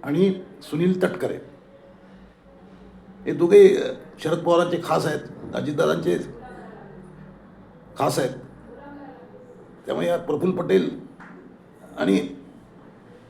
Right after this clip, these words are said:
सुनील तटकरे या दोघांना निमंत्रित केलं आहे, केलेलं आहे. शरद पवारांचे,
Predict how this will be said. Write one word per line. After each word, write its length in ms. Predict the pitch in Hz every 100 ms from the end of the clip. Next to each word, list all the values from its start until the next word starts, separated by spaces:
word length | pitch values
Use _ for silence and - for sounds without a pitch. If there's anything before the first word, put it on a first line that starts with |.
| - - - - - -
सुनील 320 | - 190 170
तटकरे 340 | 156 - - -
या 120 | 85
दोघांना 380 | 165 170 180 87
निमंत्रित 400 | 151 78 156 - 139
केलं 120 | 113
आहे, 100 | - - -
केलेलं 280 | 131 104 -
आहे. 100 | - - - - - - - - - - - - - - - - - - - - - - -
शरद 160 | 143 180
पवारांचे, 420 | 185 180 180 185